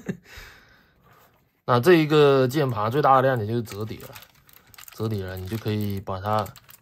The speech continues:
更方便的，比如说放，你出差，你出差的时候，你就可以把它放到你自己的这个小的这个书包里面啊，直接地方，占地，占地面积比较小。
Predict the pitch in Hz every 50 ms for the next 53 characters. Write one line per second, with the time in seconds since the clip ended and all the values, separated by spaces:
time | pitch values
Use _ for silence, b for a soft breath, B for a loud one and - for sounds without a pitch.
0 | _ - 151 135 123 127 123 123 127 139 131 123 117 107 104 107 107 120 127 123
1 | 120 135 127 123 - - 98 113 110 - - 127 127 107 127 131 131 131 127 131
2 | 127 b b b b b b b b b b b 110 - - 123 117 135 139 139
3 | 139 139 107 113 110 113 113 107 110 110 110 110 110 101 101 101 107 107 104 127
4 | 120 117 113 110 107 107 104 98 98 104 107 98 98 98 101 98 104 107 107 101
5 | 98 - - - - - - - - - 95 95 98 101 104 110 107 104 101 -
6 | 110 104 113 110 110 113 110 104 101 98 107 - _ _ _ - _ _ _ -
7 | - - 120 - 104 101 110 113 110 104 - _ _ _ _ _ _ _ _ _
8 | B B B B B B B B - 143 139 117 113 113 110 - - - - 190
9 | 165 143 131 123 165 151 117 107 - _ _ _ _ _ _ - - 185 165 143
10 | 135 160 151 135 139 165 202 202 202 117 101 95 95 95 92 95 98 101 - -
11 | - - - - -